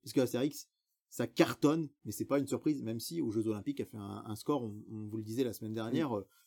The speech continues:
Speaker 1: très, très bon, et on va scruter les audiences, pourquoi pas un petit TikTok d'ailleurs sur, euh, Astérix et la surprise
Speaker 2: Pourquoi
Speaker 1: de
Speaker 2: pas.
Speaker 1: César, qui aura lieu, qui sera diffusé ce soir à l'heure où on enregistre. Mais là, Parents d'élèves, si ça marche, ça peut,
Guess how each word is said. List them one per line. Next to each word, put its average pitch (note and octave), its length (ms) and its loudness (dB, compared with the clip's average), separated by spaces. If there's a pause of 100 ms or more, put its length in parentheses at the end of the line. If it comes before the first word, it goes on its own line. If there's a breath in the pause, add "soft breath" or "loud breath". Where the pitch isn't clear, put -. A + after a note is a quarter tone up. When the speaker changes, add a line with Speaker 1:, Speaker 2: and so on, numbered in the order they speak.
(120)
Speaker 1:
très, F3+ 200 4
très C3+ 200 2
bon, E3+ 200 2 (220 soft breath)
et B2 80 0
on A#2+ 60 2
va A#2+ 120 4
scruter D3 340 4
les B2 140 8
audiences, C3+ 320 2
pourquoi G#2+ 220 -6
pas B2+ 80 -2
un A#2 60 -4
petit - 140 -14
TikTok - 320 -4
d'ailleurs A2+ 380 2
sur, A2 240 -6
euh, G#2 100 -4
Astérix B2+ 320 -2
et B2 40 0
la A2+ 60 2
surprise - 280 4
Speaker 2:
Pourquoi A#2 160 6
Speaker 1:
de - 40 -2
Speaker 2:
pas. C3 60 6
Speaker 1:
César, B2 260 0 (300 soft breath)
qui C#3+ 80 2
aura B2 140 4
lieu, B2+ 340 4
qui B2 160 -8
sera A#2 180 0
diffusé A2+ 300 0
ce B2+ 140 -2
soir A#2+ 260 4
à A2+ 60 6
l'heure A#2 140 6
où A2+ 60 4
on A2+ 120 0
enregistre. A2 400 -2 (300 loud breath)
Mais C#3 100 6
là, E4+ 120 8
Parents E3 240 4
d'élèves, D3 260 6
si - 180 -6
ça D#3 140 2
marche, - 360 -2 (160)
ça B2 140 0
peut, F3 140 2